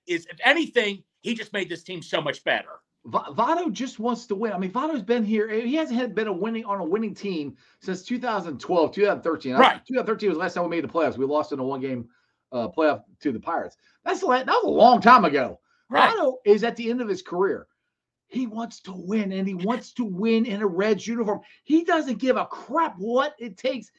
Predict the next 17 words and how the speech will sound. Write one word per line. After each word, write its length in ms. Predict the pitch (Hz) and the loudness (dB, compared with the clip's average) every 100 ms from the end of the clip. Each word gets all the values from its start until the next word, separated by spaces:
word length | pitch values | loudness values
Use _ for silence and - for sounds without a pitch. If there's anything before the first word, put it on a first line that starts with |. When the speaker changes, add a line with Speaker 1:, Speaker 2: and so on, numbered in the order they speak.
| _ _ | _ _
Speaker 2:
He 180 | 277 320 | 0 2
wants 380 | 254 262 254 | 0 -2 -4
to 140 | - 254 | -6 -4
do 260 | 185 330 | 0 -2
it. 80 | 311 | -2
And 180 | 208 233 - _ _ - | -4 -4 -8 _ _ -4
when 120 | 214 | -2
these 140 | 277 | -2
people 240 | 277 294 240 | -4 -2 -2
are, 160 | 240 | -2
uh, 260 | 226 233 214 | -4 -2 -2
uh, 40 | 185 | -2
drove 200 | 262 277 | -8 -8
me 80 | 226 | -6
nuts, 280 | 262 - _ | -6 -10 _
they're 140 | 214 | -2
like, 160 | 202 170 | -2 -4